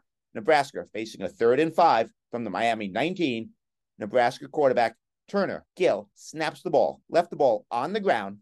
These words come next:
for offensive lineman Dean Steinkuhler, who picks it up and runs into the end zone. The old fumblerooski. And it fooled the Miami Hurricanes. It fooled the T V cameraman. And it fooled the announcer, who commented, "I was totally fooled."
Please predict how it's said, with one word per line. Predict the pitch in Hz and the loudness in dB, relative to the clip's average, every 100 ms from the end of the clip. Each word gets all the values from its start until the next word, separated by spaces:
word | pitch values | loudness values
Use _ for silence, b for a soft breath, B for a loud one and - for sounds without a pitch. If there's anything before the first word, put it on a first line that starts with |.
| - | -6
for | 151 | -2
offensive | 131 147 147 135 | -2 -2 -6 -2
lineman | 135 135 127 123 - _ - | 0 0 -4 -8 -10 _ -4
Dean | 147 175 | -2 -4
Steinkuhler, | - 156 147 139 127 85 - | 0 2 2 0 -2 -4 -4
who | 131 | -2
picks | 156 156 | 0 2
it | 185 | 4
up | 135 123 - | 4 2 -6
and | 175 | -2
runs | 147 120 | -2 -2
into | 120 117 | -8 -8
the | 120 | -2
end | 120 117 | -2 -2
zone. | 104 90 78 85 _ _ _ | -4 -4 -6 -12 _ _ _
The | 151 | 4
old | 127 127 - - | 4 4 2 0
fumblerooski. | 123 131 156 135 120 - 92 - _ _ _ _ _ | 2 2 2 2 0 -4 -8 -8 _ _ _ _ _
And | 160 | -2
it | 170 - | -2 2
fooled | 190 120 | 2 4
the | 98 | 0
Miami | 104 113 127 | 2 2 2
Hurricanes. | 131 123 110 113 85 78 _ _ | 2 2 0 -4 -4 -14 _ _
It | 170 170 | -4 2
fooled | 190 117 85 | 2 2 -2
the | - | -8
T | 131 151 | -4 -4
V | 135 | 0
cameraman. | 147 127 117 101 87 - - | 2 2 0 -2 -4 -8 -4
And | 139 | -4
it | 139 | 2
fooled | 196 143 107 | 4 4 2
the | 127 | 0
announcer, | 156 151 139 95 - _ | 2 0 -2 -10 -12 _
who | 175 | -4
commented, | 196 170 107 101 104 _ - | 0 0 -2 -6 -8 _ -4
"I | 104 | -4
was | 87 | -4
totally | - 107 85 | -4 -4 -4
fooled." | 85 156 120 85 | -2 0 2 -2